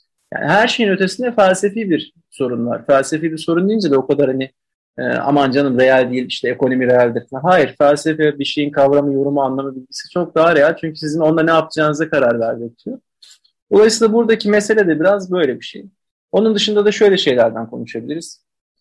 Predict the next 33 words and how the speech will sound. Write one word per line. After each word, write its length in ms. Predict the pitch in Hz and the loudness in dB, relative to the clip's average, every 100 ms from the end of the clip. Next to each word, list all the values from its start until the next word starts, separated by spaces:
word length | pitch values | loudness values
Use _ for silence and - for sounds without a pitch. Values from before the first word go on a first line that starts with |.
| _ | _
Yani 120 | 127 135 | -2 0
neden 220 | 160 170 | 2 2
arttı 340 | 143 139 123 | 0 -2 -10
dediniz? 480 | 123 123 160 - - - | -10 -8 -10 -12 -16 -8
E, 120 | - | -2
tabii 260 | 190 165 156 | 0 0 0
ki 100 | 143 | 0
benzin 300 | 139 139 139 | 0 0 -2
fiyatı 320 | 147 139 139 | -2 0 2
arttı, 320 | 139 - 143 | 2 0 -10
işte 260 | 135 - 139 | -8 -12 -8
çimento 460 | 139 139 135 139 | -4 -2 -2 -8
şu 180 | - 131 | -6 -2
arttı, 300 | 135 - 139 | -2 -2 -2
bu 120 | 143 | 2
arttı. 380 | 135 135 139 - 123 - _ _ _ _ _ - | 0 -2 -10 -10 -16 -20 _ _ _ _ _ 0
Eyvallah, 540 | 175 123 113 143 - | 2 2 0 -2 -4
tamam 260 | 131 123 123 | -2 -2 -2
bunlar 400 | 123 135 135 - | -2 0 0 -2
kenarda 400 | 131 135 139 143 | -4 -2 -2 -2
dursun 300 | 156 - 254 | -4 -6 -4
ama, 280 | 180 117 _ _ _ _ _ _ _ 135 | -2 -4 _ _ _ _ _ _ _ -4
e, 320 | 127 127 139 | -2 -2 -2
bir 100 | 208 | -2
de 140 | 220 | 0
bizim 300 | 196 214 240 - _ _ _ _ _ _ _ 165 | 0 -2 -4 -8 _ _ _ _ _ _ _ 0
bu 180 | 175 | 4
algı 300 | 170 160 165 | 4 4 4
içerisinde 720 | 208 196 139 120 - 143 190 | 0 2 2 2 -2 -6 -6
kendimizi 520 | 196 151 151 165 160 185 | -2 0 2 0 -4 0
kıyasladığımız 680 | 151 147 147 151 170 156 | 2 2 0 -4 -4 -4
yapılar 400 | 135 123 135 151 | -4 -2 2 2
var. 220 | 123 113 | 0 -6